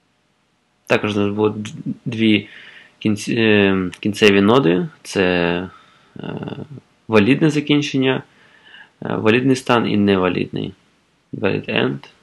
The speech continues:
invalid end. Далі ми в циклі, в циклі будемо проходитись по кожному символу, а, символу, е, нашого рядка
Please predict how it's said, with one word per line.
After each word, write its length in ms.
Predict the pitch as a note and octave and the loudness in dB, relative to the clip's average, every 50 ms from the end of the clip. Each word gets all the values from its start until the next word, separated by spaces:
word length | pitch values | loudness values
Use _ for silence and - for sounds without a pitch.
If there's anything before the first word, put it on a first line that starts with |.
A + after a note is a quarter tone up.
| _ _ - | _ _ -10
invalid 520 | - G2 G#2 G#2 G2+ - - - - - - _ _ _ _ _ | -8 -8 -6 -8 -8 -8 -10 -8 -10 -12 -14 _ _ _ _ _
end. 320 | - - - - _ - - _ _ _ _ _ _ _ _ _ _ _ _ _ _ _ _ _ _ _ _ _ _ _ _ _ _ _ _ _ _ _ | -20 -20 -20 -20 _ -20 -20 _ _ _ _ _ _ _ _ _ _ _ _ _ _ _ _ _ _ _ _ _ _ _ _ _ _ _ _ _ _ _
Далі 300 | - G#2+ A#2 A#2 G#2+ G2+ | -6 0 2 4 4 4
ми 120 | G2+ G2+ G2+ | 2 2 0
в 100 | G2 - | -2 -2
циклі, 460 | - G#2 G2+ G2+ G2+ G2+ G2+ - C3 | -4 -4 -2 0 0 0 0 -2 -4
в 120 | A#2+ - | -8 -12
циклі 260 | - - C3 - A2 G#2 | -6 -6 -4 2 2 2
будемо 380 | G2+ A2 G2+ G2+ G2 G2 F#2+ | 2 2 2 2 2 0 -2
проходитись 520 | F2+ - - - G#2+ G2+ F#2+ - G2+ F2 - | -4 -6 -6 0 2 0 2 2 -2 -6 -6
по 120 | - - | -10 -14
кожному 480 | - - G#2+ G#2+ G2 F#2+ F#2 F#2 G2 G2 | -6 2 2 2 2 2 -2 -4 -4 -6
символу, 600 | - - G#2+ G2+ G2 F#2+ F#2 F2 F2+ F2 E2+ - - - - - - _ _ _ _ _ _ _ _ _ _ - | -8 -4 -2 -2 -2 -2 -2 0 -2 -2 -4 -6 -16 -20 -20 -20 -20 _ _ _ _ _ _ _ _ _ _ -10
а, 420 | - - - - - - - - - C3+ _ _ _ _ _ _ _ _ _ _ _ _ _ _ _ _ _ _ _ _ _ _ _ _ _ _ _ _ _ _ _ _ _ - - - | -8 -8 -8 -8 -8 -10 -10 -12 -12 -16 _ _ _ _ _ _ _ _ _ _ _ _ _ _ _ _ _ _ _ _ _ _ _ _ _ _ _ _ _ _ _ _ _ -16 -16 -14
символу, 420 | - - - A2+ G#2+ G#2 G2+ G2+ | -12 -4 -2 0 2 2 2 2
е, 580 | G2+ G2+ G2+ G#2+ A2 B2 A2 G#2+ G#2 G#2 G#2 G#2 | 2 2 0 -2 -4 -4 -4 -4 -2 -2 -2 -2
нашого 420 | G#2 G#2 G#2 G#2 G2+ G2 G#2 G#2 | 0 0 2 2 0 0 0 0
рядка 420 | G2 G2+ G2 - - B2 C#3+ E3 | 0 0 -2 0 0 2 2 2